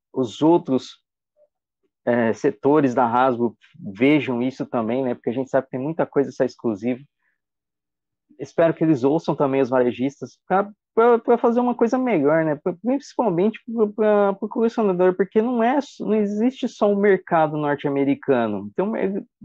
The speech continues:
sabe, o, o mercado é, é mundial, é mundial. E se você se fecha só pra um mercado, você tá,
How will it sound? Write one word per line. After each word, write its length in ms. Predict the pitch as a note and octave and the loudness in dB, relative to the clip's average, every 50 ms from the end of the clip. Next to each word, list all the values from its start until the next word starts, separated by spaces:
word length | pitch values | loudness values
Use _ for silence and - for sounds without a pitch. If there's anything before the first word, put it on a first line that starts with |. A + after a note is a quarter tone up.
| E3 C3+ - - _ | -20 -20 -20 -20 _
sabe, 320 | _ - G#3+ G3 D#3 D3 | _ -2 -2 0 -2 -2
o, 120 | C#3 - | -4 -4
o 120 | - - D#3+ | -6 -6 -6
mercado 480 | E3+ F3+ F#3 F#3 F3+ - G3+ G#3+ G#3+ | -4 -4 -4 -4 -4 -2 -2 -2 0
é, 200 | A#3 B3 A3+ A3 | -2 -2 -2 -2
é 20 | G#3+ | -2
mundial, 720 | A3+ A3+ A#3 A#3+ B3+ C#4 A#3+ D#3+ D3+ D#3 D#3+ D3 A2 - _ _ _ _ - | -2 -2 -4 -4 -2 0 0 2 2 2 0 0 -2 -6 _ _ _ _ -14
é 60 | C#3 | -12
mundial. 520 | C#3+ D3 E3+ G3 - G#3+ F3+ E3+ D#3+ - - | -8 -6 -6 -4 0 0 2 0 0 -2 -6
E 60 | - | -10
se 140 | E3 - G#3 | -8 -6 -2
você 260 | G#3+ B3 B3+ - C4+ | 0 0 0 0 -2
se 180 | B3+ - - D4 | -6 -6 -8 -10
fecha 360 | - - G#3 F#3+ F#3+ - - | -2 0 2 2 2 0 -4
só 220 | E3+ - - A#3 A#3+ | -8 -2 -2 -2 0
pra 200 | - - B3+ A#3 | 0 -2 -2 -2
um 140 | A3+ A3 G#3 | 0 0 0
mercado, 800 | F#3 F3 D#3 - - - - F3+ G#3+ A3+ A3+ F3+ B2+ G#2+ - - _ _ _ _ _ _ _ _ _ _ _ | 2 0 0 0 -2 -4 -2 0 0 0 -2 -2 -4 -6 -6 -8 _ _ _ _ _ _ _ _ _ _ _
você 120 | - - F4+ | -6 -4 -2
tá, 180 | - - - | -2 -4 -4